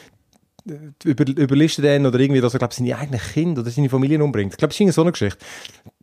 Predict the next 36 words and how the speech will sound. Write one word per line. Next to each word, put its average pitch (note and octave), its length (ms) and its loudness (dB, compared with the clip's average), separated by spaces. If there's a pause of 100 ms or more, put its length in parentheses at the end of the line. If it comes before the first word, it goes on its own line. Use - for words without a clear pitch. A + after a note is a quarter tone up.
(240)
Wenn D#3 140 2
du D3+ 60 -6
das - 80 -8
Game G3+ 260 4
siehst, E3+ 320 4
denkst E3 220 2
du F3+ 60 4
nicht, G3 120 6
dass G3 80 2
es - 40 -2
eine F#3 100 0
tragische E3+ 380 2
Geschichte F3 360 2
hat, D3 100 0
sondern D3 200 2
es - 60 -8
sieht D#3+ 160 2
nach D3 140 2
einem C#3 220 4
stumpfsinnigen D3 800 2
Prügelgame C#3 560 4
aus. G#2 180 -2 (280)
Aber, A#2 260 0
äh, A2+ 520 0 (100)
es C3+ 140 -10
hat E3+ 140 0
auch C#3 120 -4
tatsächlich C#3 480 -4
noch A#2 200 0
ein, A2+ 260 -2
äh, G#2 260 0 (320)
eigentlich - 220 -14
noch G#2+ 120 -6
ein F#2+ 180 -6 (640)
tief, - 580 -14 (120)
tiefe, A2+ 440 -8